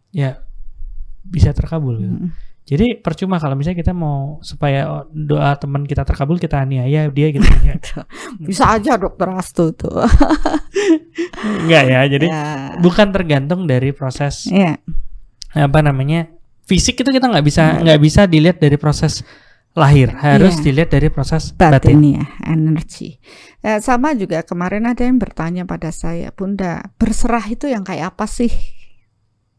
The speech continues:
Speaker 1: Iya.
Speaker 2: Nah, ya memang sih, proses berserah itu akhirnya bisa kita,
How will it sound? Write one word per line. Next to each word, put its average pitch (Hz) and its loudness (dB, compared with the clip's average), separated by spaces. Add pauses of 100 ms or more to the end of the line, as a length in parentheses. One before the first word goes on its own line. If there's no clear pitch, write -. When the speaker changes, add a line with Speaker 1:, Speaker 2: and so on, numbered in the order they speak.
(1700)
Speaker 1:
Iya. 120 -4
Speaker 2:
Nah, 156 -10 (960)
ya 185 -4
memang 254 -2
sih, 254 -8 (400)
proses 233 -2
berserah - -2
itu 226 -4
akhirnya 247 0
bisa 190 -4
kita, 190 -4